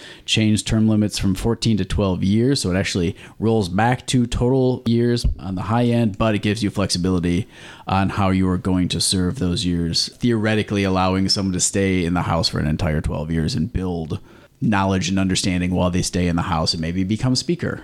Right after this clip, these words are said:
and stay as speaker for more than one or two terms and get some continuity of leadership there, which I think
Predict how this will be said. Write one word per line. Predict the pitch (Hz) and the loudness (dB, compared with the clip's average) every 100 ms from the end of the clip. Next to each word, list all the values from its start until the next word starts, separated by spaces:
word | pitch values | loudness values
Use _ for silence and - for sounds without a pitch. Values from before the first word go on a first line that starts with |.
| - - | -18 -12
and | 87 | -8
stay | - 135 127 | -2 0 2
as | 92 | 0
speaker | - - 120 - | -2 -2 -2 -2
for | - 110 | -2 -2
more | 98 101 98 | 0 2 2
than | 98 98 | 2 2
one | 101 | 0
or | 92 | 0
two | - 92 | 0 -2
terms | - 95 85 78 | 0 0 2 0
and | 87 | 0
get | 90 - | -2 -2
some | - | -2
continuity | - 95 90 90 92 87 85 | 0 -2 0 0 2 2 0
of | 82 | 0
leadership | 92 87 85 87 - | 0 0 0 -4 -4
there, | 92 85 | -4 -2
which | 85 - | -2 -2
I | 101 | -2
think | - 104 95 | 0 0 -2